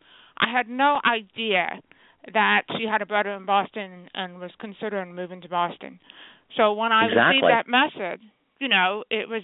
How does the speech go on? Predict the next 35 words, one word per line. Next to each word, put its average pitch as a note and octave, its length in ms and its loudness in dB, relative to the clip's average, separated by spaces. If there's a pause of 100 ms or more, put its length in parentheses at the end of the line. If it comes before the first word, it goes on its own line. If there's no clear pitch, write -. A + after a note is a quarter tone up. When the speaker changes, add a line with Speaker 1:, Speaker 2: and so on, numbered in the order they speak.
Speaker 1:
validating. F#3 680 -2 (960)
So B3 80 -4
Speaker 2:
Mm-hmm. A3+ 160 0
Speaker 1:
that's B3+ 300 2
what D4 100 -4
I C4 160 2 (140)
set A3 180 0
out A3 360 0
to A3 100 -16
do G3+ 500 -4 (100)
in G#3+ 160 -6
my G3 120 -4
book, F#3 280 -4
Visits F#3 320 -8
from F3 140 -20
Heaven. E3+ 460 -4 (180)
Every A#3 480 0 (260)
single A3 400 -8 (100)
account G3 460 -8
in G3 120 -18
the F#3+ 80 -14
book F#3 180 -6 (160)
is F#3 140 -10
evidential. F3+ 680 -8 (180)
Every G#3+ 400 -2 (260)
single G#3+ 320 -4
account G3+ 540 -4
is F3 320 -2 (240)
backed G3+ 280 2
up G#3 200 2
by F#3+ 200 -2
some F#3+ 220 -16
sort F3+ 160 -14
of - 100 -20
proof. - 280 -20